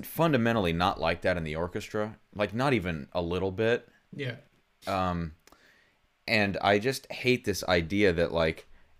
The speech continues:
Speaker 1: I'm trying to get myself out of thinking it too, that someone who's, like, excerpt centric is, is automatically more qualified than me, you know? 'Cause that's what I always used to think. Like, someone would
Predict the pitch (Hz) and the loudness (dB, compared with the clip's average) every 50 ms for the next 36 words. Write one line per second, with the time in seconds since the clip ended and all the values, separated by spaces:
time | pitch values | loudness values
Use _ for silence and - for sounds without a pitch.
0 | _ _ _ _ _ _ - 101 113 120 - 139 120 110 101 104 92 87 87 - | _ _ _ _ _ _ 0 2 2 4 4 4 4 4 4 2 2 0 2 2
1 | 117 117 - 101 87 82 - - 90 90 - 85 85 76 - - - 113 98 90 | 2 2 4 4 2 2 0 -2 -6 -6 -4 -6 -8 -8 -6 -6 -4 -2 -2 -2
2 | 80 82 - - - - 113 117 117 110 104 98 98 95 87 87 82 - - 98 | -2 -4 -6 -6 -4 -4 -2 0 0 0 0 0 -2 -2 -2 -2 -4 -2 0 -2
3 | 101 - - - 117 101 - - - - 92 92 92 - 117 113 110 - - 87 | 0 0 -2 -2 -2 -2 -2 -4 -6 -4 -4 -4 -4 -2 -2 -2 -2 -4 -6 -8
4 | 87 80 - - _ - 90 90 85 - - - - - - - _ - 95 98 | -8 -8 -10 -14 _ -6 -4 -4 -4 -6 -10 -16 -20 -20 -20 -8 _ 2 4 6
5 | 101 101 95 92 90 87 92 92 92 - 92 87 87 82 80 - - 85 80 80 | 6 4 2 2 2 4 4 2 2 0 -2 -2 -2 -2 -4 -2 0 2 2 2
6 | 80 78 - 76 76 73 67 69 71 64 58 50 - - - - - - - - | 2 0 -2 -2 -2 -2 -4 -8 -10 -10 -12 -14 -16 -18 -20 -18 -14 -12 -10 -10
7 | - - - - - - 90 90 87 85 85 - - 117 123 143 - 185 147 110 | -10 -10 -14 -14 -10 -8 -6 -4 -2 -2 -4 -2 2 4 4 6 8 8 8 8
8 | 110 110 104 98 98 92 - 85 - - 143 98 78 90 87 - - 120 123 117 | 10 8 6 4 0 -4 -8 -6 -2 0 0 2 2 0 0 0 0 0 0 0
9 | 107 104 92 82 | 0 0 -2 -4